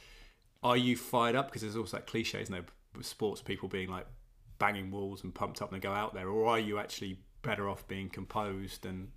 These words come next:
you know, kind of robust, but actually calm so you can think around things and,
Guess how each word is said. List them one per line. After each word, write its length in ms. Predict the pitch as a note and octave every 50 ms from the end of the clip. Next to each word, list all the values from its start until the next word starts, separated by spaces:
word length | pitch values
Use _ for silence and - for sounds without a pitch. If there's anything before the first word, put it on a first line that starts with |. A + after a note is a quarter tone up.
| - - - G3
you 100 | A#2 G2
know, 80 | F#2 F2
kind 180 | - - G2 G2
of 100 | F#2+ G#2+
robust, 560 | G#2 F#2+ - - A#2+ G#2 - - - - - -
but 100 | G#2+ F#2+
actually 460 | F#2 - - - G2+ G2 G2 - - - - - - - - - - -
calm 340 | - - B2+ A#2+ A2 G#2 G2
so 100 | - - F#2+
you 100 | G2 F2+
can 160 | - G2 F#2+
think 260 | - G#2+ G#2 F#2+ -
around 340 | - G#2 G2+ G2+ G2+ F#2+ -
things 380 | - F#2+ F#2+ G2 F#2 - -
and, 200 | G2 G2 F#2+ -